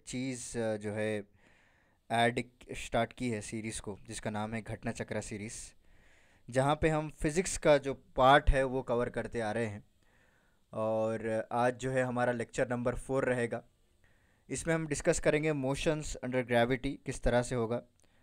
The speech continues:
ओके, न्यूटन्स law of gravitation के बारे में हम डिटेल में पढ़ेंगे इसमें। तो चलिए शुरू करते हैं। And शुरू करने से पहले एक छोटी सी रिक्वेस्ट है कि आप हमारे चैनल को प्लीज लाइक, शेयर और सब्सक्राइब कर दीजिएगा।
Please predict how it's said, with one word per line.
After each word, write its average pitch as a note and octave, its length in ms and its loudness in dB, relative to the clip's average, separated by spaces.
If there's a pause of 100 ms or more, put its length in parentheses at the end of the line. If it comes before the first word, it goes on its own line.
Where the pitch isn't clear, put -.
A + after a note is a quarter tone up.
(140)
ओके, A#2+ 180 -4
न्यूटन्स B2 380 2
law A#2 200 4
of A2 100 -6
gravitation A2+ 520 0
के A#2+ 80 0
बारे G#2+ 200 2
में G#2+ 120 -2
हम G#2 120 -6
डिटेल G#2 280 -2
में G#2 120 -6
पढ़ेंगे A2 300 -4
इसमें। A2 260 -8 (1080)
तो D3+ 80 0
चलिए D#3+ 220 6
शुरू E3+ 240 6
करते E3 340 6
हैं। F#3 160 2 (360)
And A#2+ 120 -4
शुरू C#3+ 140 4
करने C#3 260 2
से D3+ 100 -2
पहले C3 200 2
एक C3 100 -4
छोटी C3+ 220 -2
सी C#3 120 -2
रिक्वेस्ट C3+ 360 -2
है C#3+ 100 0
कि B2+ 180 -4
आप A#2+ 260 2
हमारे A#2 240 -2
चैनल A#2 320 -2
को A2+ 120 -2
प्लीज A2+ 300 -4
लाइक, G#2+ 200 -4
शेयर G#2+ 160 -6
और G#2+ 60 -6
सब्सक्राइब G#2+ 420 -4
कर G#2+ 180 -8
दीजिएगा। A#2 380 -8